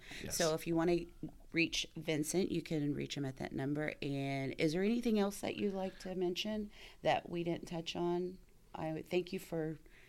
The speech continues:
Speaker 2: joining us today.
Speaker 1: Thank you, Wilma.
Speaker 2: And, um, that was very helpful information. I hope that people can, uh, learn that. And again, if there's any questions, they can contact you.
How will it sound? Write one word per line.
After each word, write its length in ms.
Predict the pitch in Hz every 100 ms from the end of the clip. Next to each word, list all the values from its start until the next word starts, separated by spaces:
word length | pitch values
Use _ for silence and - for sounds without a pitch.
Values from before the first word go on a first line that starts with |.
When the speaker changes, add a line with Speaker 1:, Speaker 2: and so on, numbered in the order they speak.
| - - - - -
Speaker 2:
joining 420 | - 175 160 160 160
us 180 | 151
today. 680 | - 170 147 139 139 170 226 - - - - - -
Speaker 1:
Thank 180 | - 151
you, 60 | 151
Wilma. 120 | 147
Speaker 2:
And, 200 | 143 147 -
um, 640 | 139 135 135 131 135 135 143 - - - 156
that 180 | 151
was 160 | - 139
very 680 | 139 147 156 160 156 147 - -
helpful 400 | 160 147 - 151
information. 640 | 135 131 143 143 143 -
I 120 | 139 143
hope 240 | 147 143
that 140 | -
people 280 | - 147 139
can, 320 | - 135 131 131 - - - -
uh, 140 | 156 147
learn 260 | 143 143 139
that. 300 | 135 131 -
And 560 | 143 139 135 135 135 - -
again, 360 | 135 135 143 139
if 140 | 135
there's 240 | - 131 135
any 160 | 135
questions, 460 | 127 - 127 - 131
they 100 | 123
can 220 | 123 131
contact 520 | 123 - - - -
you. 100 | -